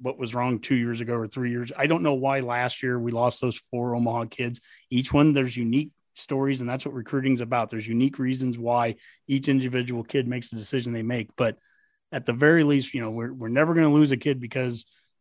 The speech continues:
because we didn't try hard enough to get 'em. And I, I think that's what Mickey Joseph has made enough statements about, and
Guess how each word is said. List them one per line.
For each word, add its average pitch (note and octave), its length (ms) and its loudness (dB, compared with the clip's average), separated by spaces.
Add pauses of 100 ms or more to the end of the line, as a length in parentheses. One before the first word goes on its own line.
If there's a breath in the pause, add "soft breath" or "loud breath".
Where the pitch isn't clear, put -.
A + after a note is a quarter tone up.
(120)
because C3 260 -2
we B2 100 0
didn't B2 240 2
try B2 300 0
hard A#2+ 240 -4
enough A#2 160 -6
to G#2+ 80 -10
get G#2+ 180 -4
'em. G2 160 -6
And A2+ 60 -2
I, A#2+ 240 -2
I - 40 0
think A#2+ 140 0
that's B2 220 0
what A#2 100 -8
Mickey A#2+ 220 -2
Joseph A#2+ 380 0
has A#2 120 -2
made A#2+ 240 -2
enough A#2+ 240 -6
statements B2 440 -6
about, B2+ 400 -2
and A2+ 240 -6